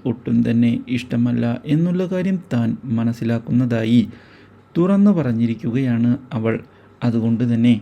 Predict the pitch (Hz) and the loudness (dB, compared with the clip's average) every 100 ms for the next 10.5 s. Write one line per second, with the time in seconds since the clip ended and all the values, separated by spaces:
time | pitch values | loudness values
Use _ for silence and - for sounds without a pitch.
0 | - - - - _ 123 120 120 - 135 | -4 -20 -20 -20 _ -2 0 0 0 2
1 | 120 120 - 165 180 190 202 202 - 117 | 4 2 0 -2 0 2 2 2 2 -2
2 | 113 110 110 113 113 139 120 117 117 123 | -2 -4 -4 -4 -4 -2 0 0 -2 -2
3 | 120 113 120 - - - - - 165 170 | -2 0 0 0 -8 -20 -20 -8 -4 -2
4 | 185 170 190 185 185 185 - - 117 117 | -2 -2 -2 -2 0 -2 -4 -2 0 0
5 | 113 - 127 120 110 113 117 120 117 117 | -2 -6 -6 -4 -2 0 2 4 2 0
6 | 113 113 - - - 151 170 - 185 190 | -2 -2 -6 -10 -8 -6 -6 -6 -4 -2
7 | 180 233 117 117 - 120 117 113 117 135 | -4 -4 -4 -4 -6 -4 -2 -2 -4 -4
8 | 135 117 - 117 117 113 104 - - - | 0 0 0 0 2 2 -2 -18 -20 -20
9 | - - 160 175 202 - 127 117 117 151 | -20 -6 -2 0 -2 -2 0 2 2 0
10 | 147 120 117 120 | -2 0 2 2